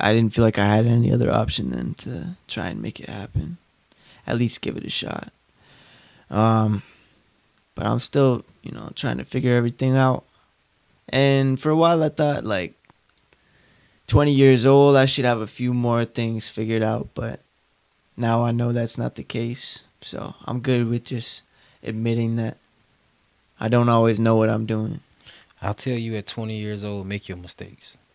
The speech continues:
Speaker 1: Yeah.
Speaker 2: Be proud of 'em. 'Cause you gonna make 'em. A lot of 'em. At
Speaker 1: Yeah.
Speaker 2: twenty. Trust me.
Speaker 1: Some good advice.
Speaker 2: <laughs> Make your mistakes. Don't try to be perfect.
Speaker 1: Yeah. Um,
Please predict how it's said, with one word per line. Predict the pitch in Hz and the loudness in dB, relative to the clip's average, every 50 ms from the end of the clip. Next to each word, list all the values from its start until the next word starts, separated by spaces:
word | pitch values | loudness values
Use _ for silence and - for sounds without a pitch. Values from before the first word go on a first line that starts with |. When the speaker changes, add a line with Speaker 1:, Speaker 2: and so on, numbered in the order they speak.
| _ _ _ _ _ _ _ _ _ _ - | _ _ _ _ _ _ _ _ _ _ -16
Speaker 1:
Yeah. | - - - - - - - _ _ _ - 107 104 | -14 -12 -12 -12 -14 -16 -20 _ _ _ -18 -14 -10
Speaker 2:
Be | 101 107 104 | -10 -10 -10
proud | - - 92 95 95 92 | -8 -10 -12 -12 -12 -14
of | 92 - | -18 -20
'em. | - _ _ _ - - _ _ _ _ _ _ _ _ _ _ _ _ _ _ _ - - - - _ _ _ | -20 _ _ _ -20 -20 _ _ _ _ _ _ _ _ _ _ _ _ _ _ _ -20 -20 -20 -20 _ _ _
'Cause | - 104 | -10 -8
you | 104 110 | -6 -6
gonna | 104 107 101 98 | -6 -8 -8 -8
make | 95 92 - - | -10 -12 -14 -16
'em. | - _ _ _ _ _ - | -20 _ _ _ _ _ -16
A | 98 | -14
lot | 92 95 104 98 | -10 -10 -10 -10
of | 90 90 92 98 | -10 -14 -18 -20
'em. | 104 107 - _ _ _ _ _ _ _ _ _ _ _ _ _ _ _ _ _ _ _ _ _ _ _ _ _ _ _ _ _ _ | -20 -20 -20 _ _ _ _ _ _ _ _ _ _ _ _ _ _ _ _ _ _ _ _ _ _ _ _ _ _ _ _ _ _
At | - 95 - | -20 -20 -20
Speaker 1:
Yeah. | - - | -18 -18
Speaker 2:
twenty. | 90 92 95 101 - _ _ _ _ _ _ _ _ _ | -18 -20 -20 -20 -20 _ _ _ _ _ _ _ _ _
Trust | - - - 95 - - | -18 -16 -16 -16 -18 -20
me. | _ _ _ - | _ _ _ -20
Speaker 1:
Some | - - - - | -18 -18 -16 -14
good | - - | -14 -14
advice. | - - - - - - 190 - - - - - _ - - - | -12 -12 -14 -14 -16 -16 -18 -20 -20 -20 -20 -20 _ -14 -12 -12
Speaker 2:
<laughs> | - - 104 104 | -12 -12 -16 -12
Make | 98 113 110 104 - | -10 -8 -8 -8 -8
your | 110 | -8
mistakes. | 104 98 95 - - 90 92 92 - | -8 -10 -10 -12 -16 -18 -20 -20 -20
Don't | - - 104 104 | -16 -12 -12 -8
try | - 107 107 | -6 -6 -6
to | 107 | -6
be | 104 104 | -6 -10
perfect. | 98 - 104 80 92 - _ _ _ _ _ _ _ - | -12 -14 -16 -18 -18 -20 _ _ _ _ _ _ _ -16
Speaker 1:
Yeah. | - 80 73 - - 170 _ _ _ _ _ _ _ _ _ _ _ _ _ _ _ _ _ - - - - - _ _ _ _ _ _ _ _ _ _ - | -14 -12 -12 -12 -14 -16 _ _ _ _ _ _ _ _ _ _ _ _ _ _ _ _ _ -20 -20 -20 -20 -20 _ _ _ _ _ _ _ _ _ _ -10
Um, | - - 113 120 123 123 120 117 117 113 110 107 101 87 - - | -4 0 2 2 4 4 2 2 2 0 0 0 -2 -4 -8 -12